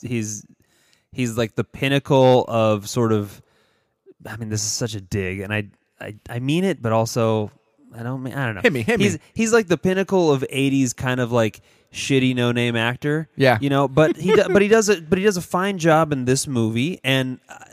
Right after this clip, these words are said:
Speaker 1: uh, he was insanely likable for me anyway. I was just like, I watched it and I was like, "Oh man, I feel so bad for the
Speaker 2: <laughs>
Speaker 1: dude. His old lady sucks.
Speaker 2: She
Speaker 1: This
Speaker 2: sucks,
Speaker 1: bitch
Speaker 2: dude.
Speaker 1: sucks."
Speaker 2: And then if you wanna talk about eighties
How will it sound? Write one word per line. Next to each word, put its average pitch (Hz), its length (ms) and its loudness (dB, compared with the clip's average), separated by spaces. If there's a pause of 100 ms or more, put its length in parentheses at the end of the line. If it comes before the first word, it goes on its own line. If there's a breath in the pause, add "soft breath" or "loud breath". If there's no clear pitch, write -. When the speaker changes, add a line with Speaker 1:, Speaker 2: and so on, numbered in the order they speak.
(140)
Speaker 1:
uh, 131 160 -4
he 151 60 -4
was 156 160 0
insanely 165 420 0
likable 117 600 0
for 135 120 2
me 123 220 2
anyway. 104 300 0
I 98 140 -2
was 120 100 -4
just 123 100 -4
like, 135 80 0
I 135 80 4
watched 139 260 4
it 147 40 -8
and 139 60 -6
I 143 40 -4
was 143 80 -8
like, 165 140 -2
"Oh - 180 4
man, 160 260 2
I 214 60 0
feel - 160 -6
so - 220 2
bad - 280 2
for 143 100 -8
the 131 120 2
Speaker 2:
<laughs> - 0 -
Speaker 1:
dude. 127 400 2 (320 soft breath)
His 381 180 0
old 240 300 4
lady 247 280 4
sucks. 277 720 2 (140)
Speaker 2:
She 170 120 -10
Speaker 1:
This - 60 -12
Speaker 2:
sucks, 247 400 0
Speaker 1:
bitch 269 100 0
Speaker 2:
dude. 165 100 0
Speaker 1:
sucks." 233 640 0 (180 soft breath)
Speaker 2:
And 160 140 0
then 214 100 0
if 180 60 -4
you 185 80 2
wanna 175 100 6
talk 170 200 2
about 139 240 4
eighties 139 520 4